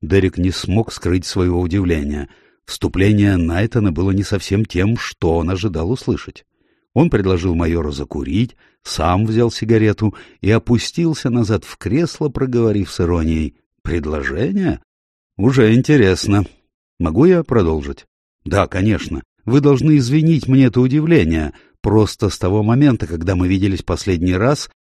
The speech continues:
мой драгоценный тесть слегка понизил планку.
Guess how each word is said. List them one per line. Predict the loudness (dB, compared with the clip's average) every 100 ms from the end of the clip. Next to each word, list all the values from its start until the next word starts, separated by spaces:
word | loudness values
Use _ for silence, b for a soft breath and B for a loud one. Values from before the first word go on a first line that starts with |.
| _ -2
мой | 2 4
драгоценный | 4 0 0 2 2 4 2
тесть | 2 0 0 -4
слегка | -4 -2 -2 0 -2
понизил | 0 0 2 2 2 2 0
планку. | -4 -6 -6 -8 -12 -14